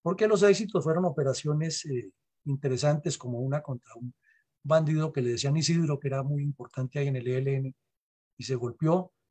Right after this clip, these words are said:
se dio de baja, y a pesar de que fue el solo, pues fue un golpe importante, y otros que no es del caso ponernos a mencionar aquí, pero también hubo errores operacionales, emboscadas, y el E L N,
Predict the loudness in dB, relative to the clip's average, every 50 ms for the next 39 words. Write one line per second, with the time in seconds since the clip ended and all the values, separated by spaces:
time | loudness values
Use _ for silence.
0 | _ _ _ _ _ _ -10 -6 -2 0 2 2 4 4 4 4 4 4 2 0
1 | -2 -6 -10 -12 -12 -6 -2 0 0 2 2 0 0 2 2 2 2 2 2 2
2 | 2 0 -2 -6 -4 -2 -2 0 0 0 0 0 0 -2 0 0 0 6 8 8
3 | 8 6 4 2 2 2 2 2 4 2 2 2 0 -10 _ _ _ _ _ _
4 | _ _ _ _ _ _ -8 -4 -2 0 2 2 2 2 2 2 0 0 -2 -2
5 | 2 2 2 2 2 0 -2 -2 -2 0 0 2 2 0 0 -2 -4 -4 -2 0
6 | -2 -2 -2 -2 -4 -4 _ _ _ -20 _ _ _ _ _ _ -6 -4 -4 -2
7 | 0 2 2 4 4 4 6 8 8 8 8 6 4 2 2 0 -2 -4 -8 _
8 | -12 -12 -8 -6 -6 -4 -4 -4 -2 2 4 4 4 4 2 -2 -4 -4 -6 -8
9 | -10 -12 -14 -14 -6 0 4 4 6 6 4 2 0 -2 -4 -10 _ _ _ _
10 | _ _ _ _ _ _ 0 2 2 4 6 6 6 8 6 6 8 8 8 8
11 | 6 4 2 -4 -18